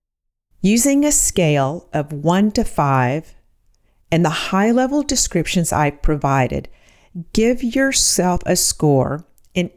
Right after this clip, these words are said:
each of the dimensions, with one being low and five being high. Remember that in trust-based relationships, the self-orientation score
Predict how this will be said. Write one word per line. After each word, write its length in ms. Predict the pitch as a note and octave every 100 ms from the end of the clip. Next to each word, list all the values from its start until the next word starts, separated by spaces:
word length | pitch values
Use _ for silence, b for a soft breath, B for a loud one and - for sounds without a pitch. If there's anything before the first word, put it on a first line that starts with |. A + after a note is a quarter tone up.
| -
each 340 | G#3+ A#3 - -
of 160 | E3+
the 80 | D3+
dimensions, 800 | D3 D#3+ D#3 C#3 - C3 C#3 - - -
with 280 | D#3+ D3
one 340 | F#3 F3+ A3 G#3+
being 340 | A#3+ A#3+ A#3+
low 600 | F3+ D3 C#3+ C3+ C#3 D#3+ -
and 240 | D#3 C#3+
five 400 | - D#3 D3+ D3+
being 300 | - C#3+ C#3
high. 560 | C3 - B2+ - - - _ _ B B B B B
Remember 480 | E3+ E3+ F#3+ G3+ G#3+
that 160 | F3 D#3
in 140 | D3
trust-based 800 | - - F#3+ - F3+ F3+ F#3+ -
relationships, 920 | E3 D#3+ D#3 - D3 - C#3+ B2 - - -
the 80 | D3
self-orientation 1300 | - E3+ D#3+ - D#3+ D3+ C#3 D3 - A#3 - F3+
score 640 | - - - D3 C#3+ C#3